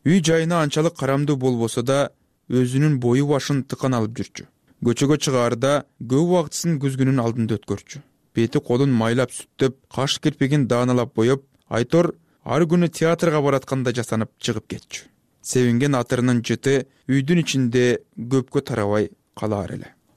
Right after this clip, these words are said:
Апасы үйгө ар кандай убакта келчү. Кээде түн жарымында, кээде таңга маал, а кээде күндүз үйдө уктап жатып, кечки убакыт чыгып кетчү.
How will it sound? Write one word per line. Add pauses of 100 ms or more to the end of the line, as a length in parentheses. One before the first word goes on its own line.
Апасы
үйгө
ар
кандай
убакта
келчү. (320)
Кээде
түн
жарымында, (140)
кээде
таңга
маал, (380)
а
кээде
күндүз
үйдө (260)
уктап
жатып, (240)
кечки
убакыт
чыгып
кетчү.